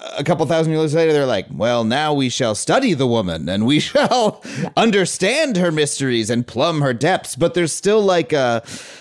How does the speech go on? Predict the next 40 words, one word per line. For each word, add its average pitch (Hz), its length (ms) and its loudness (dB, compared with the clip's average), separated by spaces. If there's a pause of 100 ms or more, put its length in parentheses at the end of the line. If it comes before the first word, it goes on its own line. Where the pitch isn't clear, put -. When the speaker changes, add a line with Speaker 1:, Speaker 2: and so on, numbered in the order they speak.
(120)
Speaker 1:
an 135 220 2
othering 156 640 4
there. 107 380 2
There's 113 360 0
a, 113 520 0
there's 113 260 -2
a 120 120 0
treating 147 440 0
it 131 140 2
as, 117 200 0
like, 113 280 0
"Okay, 135 300 0
this 120 180 -2
is, 139 140 0
like, 131 160 0
a 117 100 0
dark 127 400 -2
continent 151 560 -2
that 117 140 0
we're 123 140 2
exploring." 131 1000 2
And, 104 360 0 (400)
you 131 140 -2
know, 113 260 2
there's 117 320 0
a, 120 520 2
there's 113 340 0
a, 113 240 0 (340)
uh, - 840 -10 (120)
a 117 140 -10
simplification 143 960 -2
and 120 160 -2
a, 110 380 -2
and, 110 360 -4
yeah, 123 220 2
a, 101 420 0 (440)
a 110 120 -4
paternalism 147 840 0
there, 101 180 -2
certainly. 131 680 -2